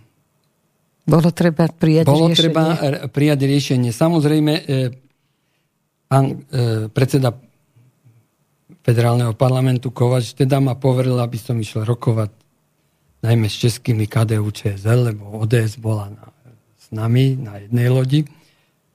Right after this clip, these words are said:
Speaker 2: po rokovaniach Klausa s Mečiarom. A no tak sme hľadali riešenie. Tak, e, jedným z východiska bolo, že sa bude sukcedovať aj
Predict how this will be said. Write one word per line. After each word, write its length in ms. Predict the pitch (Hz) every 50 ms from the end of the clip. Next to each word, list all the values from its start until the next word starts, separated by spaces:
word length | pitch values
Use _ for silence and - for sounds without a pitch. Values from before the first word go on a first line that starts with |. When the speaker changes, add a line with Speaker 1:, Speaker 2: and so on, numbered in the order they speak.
| _ _ _ _ _ _ _ _ _ _ _ _ _ _ - -
Speaker 2:
po 80 | 127
rokovaniach 720 | 113 107 - - - 117 117 113 113 117 117 117 123 120 - - - _ _ _ _ _ _ _ _ _ _ _ _
Klausa 400 | - 113 113 107 101 - 131 117
s 80 | 104 113
Mečiarom. 640 | 117 117 110 - - 127 120 123 131 135 139 147 139 - _ _ _ _ _ _ _ _ _ _ _ _ _ _ _ _ _ _ _ _ _ _ -
A 120 | 120 117 120 117 113 113 113 107 101 101 _ _ _ _ _ _ _ _ _ _ _ _ _ _ -
no 40 | 147 -
tak 240 | - 165 165 - - - _ _ - 135 127 _ _ _ _ -
sme 240 | 131 127 131 127 117
hľadali 480 | 120 127 127 127 135 139 139 139 139 135
riešenie. 720 | 127 127 127 131 123 - - 117 107 104 101 101 101 -
Tak, 220 | - 135 135 - - -
e, 160 | 180 226 220 160 139 _ _ _ _ _ _ _ _ _ _ _ _ _ _ _ _ _ _ _ - _ _ _ _ _ _ _ _ _ _ _ _ _ _ _ _ _ _ _ _ _ _ _ _ _ _ _ _ _ _ _ _ _ _ _ _ _ _ _ _ _ _ -
jedným 400 | - 135 156 151 190 180 156 117
z 80 | 120
východiska 560 | 135 135 - 160 147 139 143 135 - - 135
bolo, 240 | 123 117 131 135 147
že 160 | 139 127 131
sa 160 | - - 127 123
bude 160 | 139 131 135
sukcedovať 800 | 131 - - 123 - 147 135 127 135 135 127 127 123 - - -
aj 200 | - 127 127